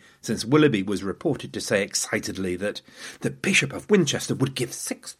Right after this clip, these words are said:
thousand pounds to pluck down the Archbishop of Canterbury. Nor was it just Gardner egging them on and coordinating them with other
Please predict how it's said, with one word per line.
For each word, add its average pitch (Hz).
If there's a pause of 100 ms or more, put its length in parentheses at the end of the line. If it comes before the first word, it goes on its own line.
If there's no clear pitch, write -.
thousand 254
pounds 175
to 139
pluck 139
down 165
the 110
Archbishop -
of -
Canterbury. 151 (1000)
Nor 131
was 127
it 135
just 143
Gardner 143
egging 113
them 120
on 110
and 107
coordinating 104
them 98
with 98
other 98